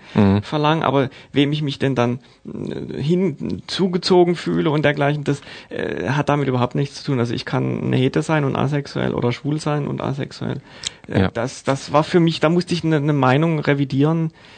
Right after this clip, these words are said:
Speaker 2: äh, in, in Vorbereitung auf diese Sendung, äh, die ich vorher so hatte und offensichtlich nicht stimmt.
Speaker 1: Ja, das ist ein wichtiger Hinweis. Das habe ich jetzt, äh, auch hier ein bisschen unterschlagen. Also die nennen sich dann teilweise auch wirklich tatsächlich homoasexuell oder heteroasexuell.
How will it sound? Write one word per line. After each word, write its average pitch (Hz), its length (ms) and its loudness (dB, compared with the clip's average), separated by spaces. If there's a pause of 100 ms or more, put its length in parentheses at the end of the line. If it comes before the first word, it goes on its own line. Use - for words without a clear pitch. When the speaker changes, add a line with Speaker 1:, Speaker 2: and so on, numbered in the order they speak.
(120)
Speaker 2:
äh, - 320 -2
in, 139 180 -2
in 143 120 -4
Vorbereitung 143 480 2
auf 143 60 -2
diese 139 180 -2
Sendung, 135 380 2 (240)
äh, - 140 -6
die - 180 -4
ich - 120 -4
vorher 143 400 4
so 131 440 0
hatte - 260 -4
und - 320 -4
offensichtlich 143 500 0
nicht 165 160 0
stimmt. - 460 -6 (480)
Speaker 1:
Ja, 90 140 4
das 90 140 0
ist - 60 -2
ein 98 80 4
wichtiger 95 280 2
Hinweis. 87 280 2
Das - 140 -4
habe 87 100 0
ich - 80 -8
jetzt, - 320 -4
äh, 82 300 2 (720)
auch 85 200 -2
hier 90 120 0
ein 87 80 0
bisschen 95 240 -2
unterschlagen. 90 500 0
Also 87 160 0
die 90 240 0 (140)
nennen 90 260 4
sich 95 80 -2
dann 90 140 0
teilweise 87 360 2
auch 90 120 -4
wirklich - 240 -6
tatsächlich 87 420 -4
homoasexuell 107 1400 2 (460)
oder 90 200 0
heteroasexuell. 104 1000 0